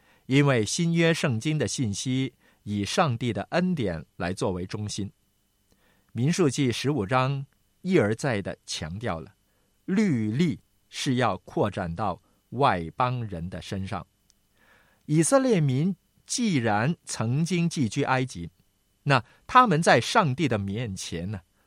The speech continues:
同样哈，也是寄居者。故此呢，他们应当接纳在他们中间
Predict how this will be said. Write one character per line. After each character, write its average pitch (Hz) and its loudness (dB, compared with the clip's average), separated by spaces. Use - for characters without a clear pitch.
同 107 -4
样 120 2
哈， 95 -6
也 98 -2
是 107 -2
寄 120 -2
居 139 -4
者。 - -10
故 214 4
此 113 0
呢， 113 -4
他 196 2
们 147 2
应 208 -2
当 180 4
接 170 0
纳 165 4
在 127 6
他 170 4
们 127 0
中 139 0
间 131 0